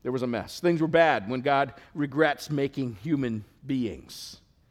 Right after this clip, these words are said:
Indeed, the situation was that every inclination of the human heart was evil all the time. The world, it, it, Scripture described it there as being corrupt,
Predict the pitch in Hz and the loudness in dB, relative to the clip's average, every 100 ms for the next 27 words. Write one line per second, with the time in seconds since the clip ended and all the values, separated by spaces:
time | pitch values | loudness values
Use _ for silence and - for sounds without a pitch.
0 | _ _ _ _ _ - 143 185 156 190 | _ _ _ _ _ -4 0 0 0 0
1 | 170 175 175 175 160 156 139 147 151 170 | 0 4 4 4 0 0 0 2 2 2
2 | 175 160 - - - 190 180 175 165 160 | 2 0 -8 -10 0 0 2 2 4 2
3 | 151 127 131 127 - 196 180 156 - 175 | -2 -6 -6 -8 -4 0 0 -2 0 2
4 | 151 - - - - 147 - 190 156 123 | 4 0 -10 -8 -4 -4 -2 -2 0 -2
5 | - 143 143 123 - 123 110 - - 165 | 0 0 0 -2 -2 0 -2 -4 -4 4
6 | 180 180 - - - 156 156 143 143 117 | 6 4 0 -6 -4 -4 -6 -12 -18 -18
7 | 131 143 127 196 175 160 139 - 170 165 | -20 -20 -4 -2 -2 -4 -6 -2 0 0
8 | 151 160 147 147 131 147 135 - 139 151 | 0 0 2 0 0 0 0 -2 4 6
9 | 226 - | 4 0